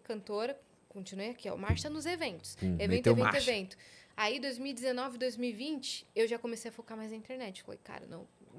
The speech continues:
Speaker 1: vou focar aqui que, que eu tô crescendo em número." Comecei a focar, comecei a focar, comecei a focar. Em dois mil e vinte, quando era pra ser um ano, assim, de,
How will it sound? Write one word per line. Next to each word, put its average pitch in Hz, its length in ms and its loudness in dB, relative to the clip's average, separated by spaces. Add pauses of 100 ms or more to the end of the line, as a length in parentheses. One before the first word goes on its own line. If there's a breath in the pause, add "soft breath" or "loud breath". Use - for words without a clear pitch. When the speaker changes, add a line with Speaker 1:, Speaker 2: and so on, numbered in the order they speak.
(260)
Speaker 1:
vou 202 140 -4
focar 202 280 -6
aqui 196 240 -6
que, 226 400 -8
que 214 120 -6
eu - 20 -4
tô 208 140 -4
crescendo 226 400 -2
em 285 80 -4
número." 185 340 0 (220 loud breath)
Comecei 233 300 -6
a - 20 -2
focar, 254 260 -6
comecei 247 300 -4
a 247 40 -8
focar, 254 300 -8
comecei 240 300 -4
a - 20 -10
focar. 277 320 -6 (300 loud breath)
Em - 40 -10
dois 247 120 8
mil 302 120 2
e 311 60 4
vinte, 269 240 0
quando 254 160 4
era 240 160 8
pra 240 160 2
ser 240 220 4
um 240 160 6
ano, 233 160 4
assim, 220 560 -2
de, 202 340 -6